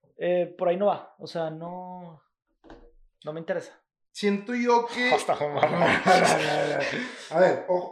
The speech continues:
Speaker 2: ojo con esto. Siento yo
Speaker 1: Güey,
Speaker 2: que
Speaker 1: le
Speaker 2: a ti
Speaker 1: estás
Speaker 2: como
Speaker 1: entrando duro al pistache,
Speaker 2: Está, está,
Speaker 1: güey, o
Speaker 2: está bien,
Speaker 1: sea.
Speaker 2: ¿lo quieres?
Speaker 1: No, no, no,
Speaker 2: Ah, ¿no
Speaker 1: no.
Speaker 2: te gusta,
Speaker 1: No me
Speaker 2: eh?
Speaker 1: gustan los pistaches.
Speaker 2: Producción, aquí el pistache por si quieres, están muy buenos.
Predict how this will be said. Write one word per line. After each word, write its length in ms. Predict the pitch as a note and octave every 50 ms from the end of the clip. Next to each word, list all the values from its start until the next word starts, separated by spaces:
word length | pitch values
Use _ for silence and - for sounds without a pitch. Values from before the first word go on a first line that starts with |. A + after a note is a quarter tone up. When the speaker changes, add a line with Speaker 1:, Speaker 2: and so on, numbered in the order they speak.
| F#3
Speaker 2:
ojo 200 | F#3 F3 F3+ G3+
con 140 | G3+ G3+ F3+
esto. 300 | E3 - - - C3+ B2+ - - _ _ _
Siento 380 | - - G3 G3+ G3+ G3+ - A#3+
yo 180 | A#3+ A#3+ A#3
Speaker 1:
Güey, 120 | B3 B3+ B3+
Speaker 2:
que 40 | C3
Speaker 1:
le 40 | -
Speaker 2:
a 40 |
ti 80 | - A#3+
Speaker 1:
estás 120 | - -
Speaker 2:
como 120 | - - - -
Speaker 1:
entrando 280 | D#3+ E3 E3+ F3+ F#3
duro 120 | F3+ E3+ F3
al 140 | F3+ F3+ F3+
pistache, 440 | - G3 - - - D3+ B2 - F#3+
Speaker 2:
Está, 120 | E3+ F3 F3+ F#3+
está, 120 | G3 E3
Speaker 1:
güey, 200 | D3+ F3+ E3+ D3+ C#3+ C3+ C3
o 40 | B2
Speaker 2:
está 160 | A#2+ A2 C#3
bien, 140 | C3+ C3 A#2+
Speaker 1:
sea. 80 | C3+ D#3+
Speaker 2:
¿lo 120 | D#3+ C#3+
quieres? 500 | - D#3+ D3 D3+ F3+ C#4+ C#4 - - - - - - B2+
Speaker 1:
No, 160 | B2+ B2+ C3
no, 100 | - D#3+ D#3
no, 80 | C3
Speaker 2:
Ah, 40 | E3 D#3+
¿no 60 | D#3+
Speaker 1:
no. 40 | E3 E3+
Speaker 2:
te 60 | F#3+
gusta, 200 | F#3 F3 - E3
Speaker 1:
No 80 | C3+
me 160 | C3+ C3+ D3 F3+
Speaker 2:
eh? 80 | -
Speaker 1:
gustan 220 | A#2+ A#2 - - A#2+
los 60 | -
pistaches. 160 | _ _ _
Speaker 2:
Producción, 420 | - C#3 C#3+ C#3 C#3 - D#3 D3+ D3
aquí 140 | C3+ - C#3+
el 60 | B2+
pistache 380 | B2 D#3+ - - D#3 D#3+ - -
por 160 | - D#3 D3+
si 100 | C3 B2+
quieres, 180 | B2 B2 A2+ G#2+
están 160 | - - A#2+
muy 120 | B2+ C#3+ C#3+
buenos. 300 | B2+ A2 A2 A2 -